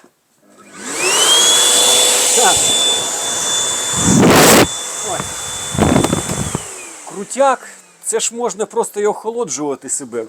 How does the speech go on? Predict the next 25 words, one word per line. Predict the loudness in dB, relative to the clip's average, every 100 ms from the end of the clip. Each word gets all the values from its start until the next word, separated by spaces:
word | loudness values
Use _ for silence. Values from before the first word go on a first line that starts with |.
| -12 -20 -20 -20 _ -18 -16 -16 -10
Дуже | -6 -4 -2
шалений, | 0 2 4 2 2 -2 -4 _ _
е, | 2 4 2 0
тиск | 0 0 0
повітря. | 2 2 2 -2 -6 -8 _ -14 -10 -4
Ну, | 2 2
тисяча | 2 0 0 -2 -2
чотириста | -2 0 2 2 2 0
ватт | 0 -2 -4
достатньо, | 0 0 2 0 0 -2
щоб | -2 -4
створити, | -6 -2 -2 -2 -2 -4 -4 -2
е, | 2 2
шалений | 0 2 2 2
тиск. | 0 -2 -6 -2
Так, | 0 0 -2 _ -20 -20 -20 -20 _ _
що | -2 2 4 4
це | 4 2
за | 2
кнопочка? | 0 0 0 -2 -12 -12 -20 _ -20 -6
Лампочка. | 2 2 2 -6 -10 -12 -10
Ця | -4 0
лампочка | 0 0 0 -2 -4 -2 -4
сигналізує, | -4 -2 -2 0 0 0 0 -2
що | -2 0 0